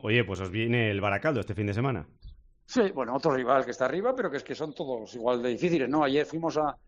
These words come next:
Speaker 2: al campo más difícil de, de, de los cuarenta equipos de la, de la primera ref. Era el mejor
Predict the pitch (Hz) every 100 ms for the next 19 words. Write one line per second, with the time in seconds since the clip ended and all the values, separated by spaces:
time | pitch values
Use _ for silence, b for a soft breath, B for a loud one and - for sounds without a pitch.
0 | _ - 156 160 160 165 151 143 143 135
1 | 139 151 151 151 147 131 - 147 156 143
2 | 156 147 139 131 123 117 120 127 123 123
3 | 117 214 - _ - - 143 139 131 135
4 | 151 143 135